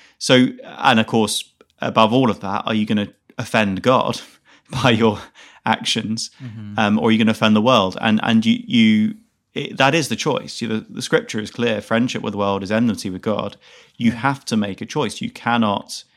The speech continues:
Speaker 1: it's a, it's an illusion that anyone, let alone the Christian, can walk through this world without ever causing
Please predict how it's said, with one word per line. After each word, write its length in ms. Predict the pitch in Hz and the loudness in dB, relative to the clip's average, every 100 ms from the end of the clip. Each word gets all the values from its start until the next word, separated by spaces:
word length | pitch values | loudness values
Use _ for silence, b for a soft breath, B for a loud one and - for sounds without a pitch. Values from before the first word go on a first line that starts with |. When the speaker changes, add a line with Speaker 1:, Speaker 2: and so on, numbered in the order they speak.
| _ - | _ -10
Speaker 1:
it's 200 | 117 123 | -2 -2
a, 120 | - | -2
it's 120 | 113 | -2
an 120 | 117 | 0
illusion 840 | 123 127 139 165 143 117 - 107 - b b b b | 2 4 2 2 -2 -4 -4 -10 -12 b b b b
that 280 | 120 113 - _ _ _ _ - | 0 0 -4 _ _ _ _ 2
anyone, 440 | 165 233 113 95 | 6 6 6 2
let 100 | - | 2
alone 220 | 131 117 | 4 4
the 80 | 107 | 2
Christian, 480 | - 143 139 107 90 | 0 -2 -2 -4 -4
can 160 | 104 | -4
walk 220 | 113 - - | -2 -4 -6
through 140 | 110 | -10
this 200 | 101 - | -8 -4
world 280 | 123 101 101 | -2 -2 0
without 240 | 110 - | 0 2
ever 200 | 110 107 | 0 -2
causing 640 | 107 110 104 104 98 98 | -4 -4 -4 -6 -6 -8